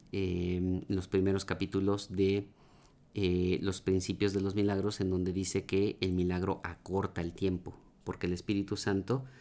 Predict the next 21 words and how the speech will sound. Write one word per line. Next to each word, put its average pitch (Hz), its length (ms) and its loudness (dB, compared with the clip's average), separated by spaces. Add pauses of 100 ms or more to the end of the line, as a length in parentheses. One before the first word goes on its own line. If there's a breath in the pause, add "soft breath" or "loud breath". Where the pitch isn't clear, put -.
(320 loud breath)
utiliza 107 680 0
el 90 100 0
tiempo 92 300 2
a 90 40 0
nuestro 82 280 -4
favor. - 340 -10 (2250 loud breath)
Puesto 113 280 4
que 131 80 4
se 127 100 4
encuentra 170 540 8
en 196 160 6
tu 120 100 4
mente, 107 640 4 (600)
ésta 131 200 2
solo 120 300 4
puede 113 320 6
creer 101 440 4
lo 107 160 2
que 92 120 0
es 90 120 -2
verdad. 82 360 -4